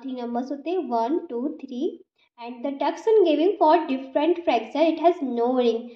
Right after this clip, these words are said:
Means जो हम taxon देते हैं उसमें जो भी different different fractures होते हैं वहाँ taxon देते हैं, पर इसके पास कोई ring नहीं होती है,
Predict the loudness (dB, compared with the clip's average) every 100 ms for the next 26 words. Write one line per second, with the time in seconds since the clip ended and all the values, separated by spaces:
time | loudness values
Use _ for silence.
0 | _ _ -10 -8 -6 0 2 4 4 2
1 | 0 -4 -4 2 6 6 4 0 -4 -2
2 | 0 2 2 2 0 -4 -6 -6 -2 -2
3 | -2 2 2 2 2 0 0 -2 -4 -4
4 | -4 -2 -2 0 2 2 0 -2 -4 -6
5 | -6 -6 -6 -4 -4 0 -2 -2 0 2
6 | 2 6 6 6 4 6 6 6 4 -2
7 | 0 0 0